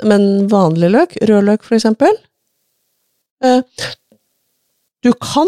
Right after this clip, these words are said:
også, avhengig av hvor du bor, og forholdene dine, den der, eh, vannmelon, rødløk, eh, fetaost, eh, salaten.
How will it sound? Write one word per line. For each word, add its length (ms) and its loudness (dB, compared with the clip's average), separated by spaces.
også, 380 0
avhengig 360 0
av 80 0
hvor 120 0
du 80 -2
bor, 220 2
og 100 -2
forholdene 540 0
dine, 340 2
den 120 0
der, 160 0
eh, 800 0
vannmelon, 640 0
rødløk, 560 -2
eh, 240 2
fetaost, 840 -2
eh, 1300 0
salaten. 500 0